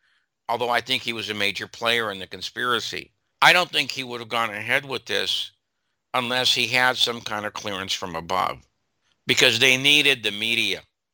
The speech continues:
They needed the media to go along with it. And so I think that's what Dulles would have wanted out of the whole C F R crowd. He would want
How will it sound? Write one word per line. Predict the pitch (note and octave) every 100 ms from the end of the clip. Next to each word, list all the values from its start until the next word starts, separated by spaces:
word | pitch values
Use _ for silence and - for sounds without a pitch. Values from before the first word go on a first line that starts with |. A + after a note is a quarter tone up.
| _
They | A#2
needed | A#2 B2+ C3 A#2+
the | A#2+
media | A2+ A#2 G#2+
to | G2 G2+
go | G#2 G2
along | G2 G#2 G#2+
with | G#2+ -
it. | D2+ - _ _ _ A2+
And | A2
so | C3
I | B2
think | A2+ C3 B2 A2 - _ A2
that's | C3 C3 -
what | A#2 G#2+
Dulles | A#2 A2 G#2+ -
would | G#2+
have | G#2+ G2
wanted | G#2 A2 A2+ G2+ D#2+ _ _ A2
out | G#2+ G#2+
of | G2+ G2 F#2+ F2+
the | G#2
whole | G#2+ G#2+ G2+ G2 F#2+
C | - - A2+
F | F#2+ -
R | G#2+ A2
crowd. | - D#2+ B1+ G1+ _ _ _
He | A#2
would | A#2 A2 G#2
want | A#2 A2 A2 G2